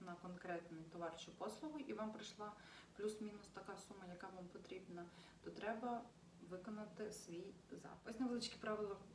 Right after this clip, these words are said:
про котре я вам хотіла розповісти. А, надіюся, вам це відео було корисним. Користуйтеся, тому що пам'ятайте, що гроші дуже люблять, коли їх рахують. Вони люблять,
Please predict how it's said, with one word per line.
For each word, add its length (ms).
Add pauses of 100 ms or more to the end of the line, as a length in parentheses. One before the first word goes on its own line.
про 140
котре 380
я 160
вам 200
хотіла 320
розповісти. 720 (220)
А, 460
надіюся, 340
вам 220
це 120
відео 340
було 300
корисним. 540 (140)
Користуйтеся, 840 (100)
тому 240
що 220 (420)
пам'ятайте, 580
що 180
гроші 400
дуже 520
люблять, 420 (280)
коли 340
їх 460
рахують. 760 (580)
Вони 240
люблять, 460